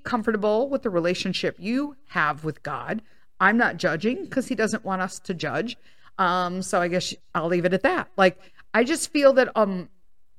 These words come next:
a lot of the Christian world could come together even more, um, or the religious world as a whole, if we just understand that, like, even we get super judgy and, um,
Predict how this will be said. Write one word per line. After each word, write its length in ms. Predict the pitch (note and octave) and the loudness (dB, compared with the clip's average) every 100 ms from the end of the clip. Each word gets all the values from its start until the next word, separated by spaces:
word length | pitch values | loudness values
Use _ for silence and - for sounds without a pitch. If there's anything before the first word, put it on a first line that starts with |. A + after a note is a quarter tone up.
| - - - | -20 -20 -8
a 120 | G#3 | -4
lot 360 | G3+ G#3 G#3 B3 | 0 4 6 6
of 140 | C#4+ | 4
the 80 | A#3+ | 2
Christian 520 | - B3+ A#3 - G#3+ | -4 -4 -4 -2 -2
world 340 | F3 E3 F3+ - | 0 0 0 -4
could 160 | G#3+ | -8
come 240 | - F#3 F3+ | -4 -4 -4
together 600 | - F3 E3+ D#3+ E3 - - | -4 0 2 2 0 -2 -4
even 340 | F#3+ F3+ E3 | -2 0 -2
more, 500 | D#3 D3+ E3 C#4 F4 - - - - - - | -4 -2 2 2 0 -12 -20 -20 -20 -12 -2
um, 380 | F3 D#3 D#3 E3 | 0 0 -4 0
or 160 | C#4+ F4+ | 0 2
the 120 | F4 | 0
religious 560 | A3+ G#3+ G#3 G#3+ G#3 G3+ | 2 4 2 0 -4 -2
world 480 | F#3+ F#3 F3 F3+ - | 2 2 2 0 -2
as 180 | F#3+ E3 | -2 -2
a 80 | D#3+ | -4
whole, 600 | - G3 F3+ C#3+ C3+ - - - - - | 0 2 4 2 -2 -10 -20 -20 -6 0
if 240 | A3+ A3+ | 0 0
we 160 | B3 G#3+ | -4 -2
just 320 | A#3 C#4 C4+ | -2 -2 0
understand 880 | C4 C4 C#4+ - F#3+ E3+ F#3 C4+ B3 | 0 0 -4 -6 -4 0 0 0 2
that, 260 | G3 F3 - | 2 2 0
like, 260 | F3+ E3 - - | -2 -2 -8 -4
even 400 | A#3 A3 G#3 E3+ | 0 2 0 0
we 300 | E3+ F#3 A3 | 0 0 0
get 280 | A3 A3 - | -2 -4 -4
super 400 | - A3+ A3 G#3 | -4 -4 0 0
judgy 680 | F3 D#3 E3+ G#3+ C#4 F4+ F4+ - - - - - - | 0 -2 -2 -2 0 -2 -4 -14 -20 -20 -20 -10 -2
and, 540 | A3 G#3+ G3+ G3+ G3 - | 2 4 4 2 0 0
um, 520 | F#3+ F3+ E3+ E3+ | 2 2 0 -6